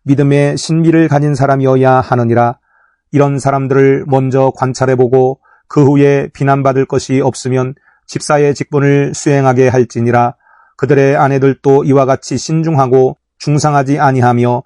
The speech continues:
절제하고 모든 일에 신실해야 하리라. 집사들은 한 아내의 남편으로서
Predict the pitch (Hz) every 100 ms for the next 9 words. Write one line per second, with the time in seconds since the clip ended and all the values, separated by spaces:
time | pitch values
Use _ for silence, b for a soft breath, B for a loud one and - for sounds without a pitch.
0 | b b - 131 120 135 123 123 127 127
1 | b b 135 139 147 147 143 143 143 -
2 | 170 170 160 147 147 143 131 120 117 117
3 | - _ _ _ _ - 123 143 131 131
4 | 131 139 _ _ - 139 143 143 135 135
5 | 131 131 - 127 127 120 - 123